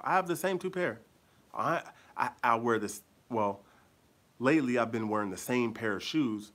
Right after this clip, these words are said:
but I have about two pair of shoes that I wear.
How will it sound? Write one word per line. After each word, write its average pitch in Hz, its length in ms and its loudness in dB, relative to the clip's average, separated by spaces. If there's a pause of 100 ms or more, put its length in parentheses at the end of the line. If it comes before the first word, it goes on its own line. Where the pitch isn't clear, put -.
(140)
but 135 120 0
I 143 100 2
have 175 220 -2
about 147 340 2
two - 160 -2
pair 131 220 -2
of 117 60 -4
shoes 127 260 -2
that 101 100 -2
I 92 60 0
wear. 85 320 -6